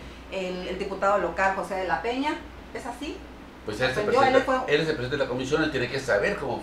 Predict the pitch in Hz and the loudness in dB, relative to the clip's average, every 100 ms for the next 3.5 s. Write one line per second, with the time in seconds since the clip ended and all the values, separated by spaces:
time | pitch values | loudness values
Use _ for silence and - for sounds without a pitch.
0 | - 120 110 117 107 101 - 113 107 98 | -6 -6 -4 -4 -2 -4 -4 -6 -4 -6
1 | 92 90 104 104 - 98 80 - - - | -6 -6 -2 -4 -4 -8 -8 -12 -16 -6
2 | 110 - - 95 - 214 247 240 208 214 | -4 -4 -6 -4 4 4 6 4 2 4
3 | - - 190 175 | 2 4 2 0